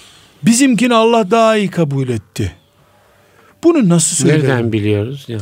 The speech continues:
Speaker 2: Nasıl söyleyebiliriz?
Speaker 1: Bu iddia insanı belki dinden de çıkarır. "Ne, ne yaptın sen? Nereden gördün geldin?"
Speaker 2: Evet.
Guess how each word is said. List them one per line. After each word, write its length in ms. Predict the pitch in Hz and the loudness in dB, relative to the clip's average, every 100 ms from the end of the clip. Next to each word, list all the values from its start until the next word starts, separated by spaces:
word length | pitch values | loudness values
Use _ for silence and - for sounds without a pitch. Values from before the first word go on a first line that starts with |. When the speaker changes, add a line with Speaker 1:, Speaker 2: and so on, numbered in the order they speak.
| 101 | -12
Speaker 2:
Nasıl 380 | 120 123 139 156 | -8 -6 -4 -6
söyleyebiliriz? 720 | 143 156 135 117 113 107 139 | -2 2 2 2 0 2 2
Speaker 1:
Bu 80 | 320 | 4
iddia 680 | 302 285 - 285 269 247 240 | 4 0 0 0 2 2 0
insanı 540 | 208 233 277 247 180 | 0 0 0 0 2
belki 380 | 185 254 214 156 | 2 0 0 2
dinden 380 | 165 196 220 254 | 4 4 4 2
de 120 | 262 | 0
çıkarır. 440 | 196 - 190 151 143 143 | 0 0 2 2 2 0
"Ne, 200 | 180 156 | 2 4
ne 40 | |
yaptın 340 | 214 254 294 | 2 2 -2
sen? 240 | 254 254 185 | 0 2 4
Nereden 340 | 180 208 254 | 4 2 0
gördün 340 | 262 254 240 220 | 0 0 2 2
geldin?" 420 | 196 135 123 95 - _ 117 | 2 2 -2 -6 -12 _ -8
Speaker 2:
Evet. 540 | 110 113 107 98 92 | -8 -6 -8 -10 -16